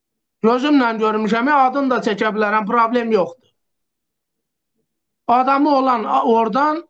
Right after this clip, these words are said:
xilas olub. Mən be-, efirdə də demişəm onu. Gəldi Vüsal Ləşkərov, e, deməli, e, bizə işgəncə yerində şərəf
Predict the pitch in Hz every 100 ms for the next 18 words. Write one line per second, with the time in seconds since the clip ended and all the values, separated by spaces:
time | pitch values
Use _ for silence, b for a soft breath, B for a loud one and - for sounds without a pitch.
0 | - 233 240 202 175 139 127 214 247 247
1 | 226 233 - _ - - 330 202 240 233
2 | 240 208 170 165 - 139 107 98 _ _
3 | _ _ _ _ _ _ _ _ _ _
4 | _ _ _ - 247 277 302 302 233 294
5 | 285 269 240 302 277 254 220 196 _ _
6 | _ _ _ - 214 214 202 - - _
7 | _ _ _ _ _ _ 202 208 214 240
8 | 254 285 226 214 202 196 202 240 277 -
9 | _ _ _ _ _ _ _ 180 - 214
10 | 208 226 226 202 196 196 190 196 226 247